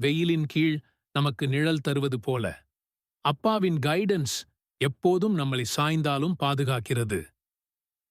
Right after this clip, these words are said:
உங்கள் வாழ்க்கையில் ஸ்ட்ரிக்டானவர் இருக்கினாலும், அவர்களை கைடு என்று பாருங்கள்.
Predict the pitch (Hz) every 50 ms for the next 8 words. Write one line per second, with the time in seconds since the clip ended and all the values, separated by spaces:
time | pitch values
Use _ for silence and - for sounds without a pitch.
0 | _ - 175 170 180 175 165 151 160 185 226 262 220 - 202 185 165 160 147 -
1 | - - - 165 170 - _ - - 165 160 160 156 143 143 143 131 131 131 151
2 | 139 - 160 147 139 139 135 135 107 98 90 87 - _ _ _ _ - 139 139
3 | 151 151 135 143 143 135 123 117 113 139 135 151 185 208 175 165 151 127 123 135
4 | 110 - 131 135 131 131 127 117 107 92 78